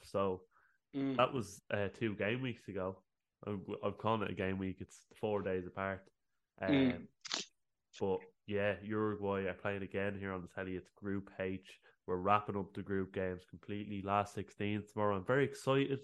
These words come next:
Speaker 1: uh, to see how it shapes up and who
Speaker 2: Mm.
Speaker 1: will do well in the knockout stages. It is, really is the meat and potatoes, um, so to speak. Um, but yeah, how are you?
Speaker 2: Good, Kieran, good.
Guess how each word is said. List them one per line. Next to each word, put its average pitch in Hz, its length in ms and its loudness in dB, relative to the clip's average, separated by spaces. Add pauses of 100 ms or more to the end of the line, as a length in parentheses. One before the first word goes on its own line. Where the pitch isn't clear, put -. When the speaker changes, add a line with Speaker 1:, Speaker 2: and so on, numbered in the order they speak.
(800)
Speaker 1:
uh, 101 260 0
to 98 80 -12
see 110 300 -4
how 101 280 0
it 95 180 -4 (200)
shapes - 440 -4
up 120 240 -4 (400)
and 90 180 -6 (200)
who 101 340 -4
Speaker 2:
Mm. 120 180 6
Speaker 1:
will 98 260 0 (340)
do 104 180 -2
well 98 320 4
in 92 100 0
the 92 100 -4
knockout 92 380 -2
stages. 90 400 -6
It 92 140 -4
is, 92 260 -4
really 98 280 -4
is 92 120 -6
the 92 80 -10
meat 92 220 -8
and 87 100 -12
potatoes, 87 500 -10 (320)
um, 87 280 -12 (920)
so 90 120 -8
to 87 80 -16
speak. 92 320 -14 (320)
Um, 87 300 -14 (360)
but 95 140 -14
yeah, 123 260 -8
how 123 140 -10
are 123 80 -10
you? 131 240 -8 (1200)
Speaker 2:
Good, 285 260 4
Kieran, 139 420 6
good. 180 220 6